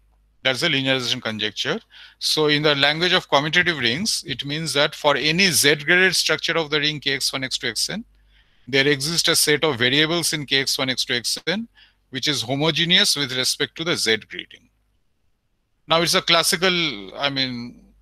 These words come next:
it was known that it is true for n less than equal to two. So the problem starts with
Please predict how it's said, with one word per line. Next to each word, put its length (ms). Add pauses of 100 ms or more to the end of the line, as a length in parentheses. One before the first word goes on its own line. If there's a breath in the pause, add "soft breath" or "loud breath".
(960)
it 140
was 240
known 240
that 280
it 120
is 140
true 240
for 240
n 480
less 240
than 100
equal 220
to 120 (280)
two. 160 (320 loud breath)
So 120
the 120
problem 400
starts 480
with 180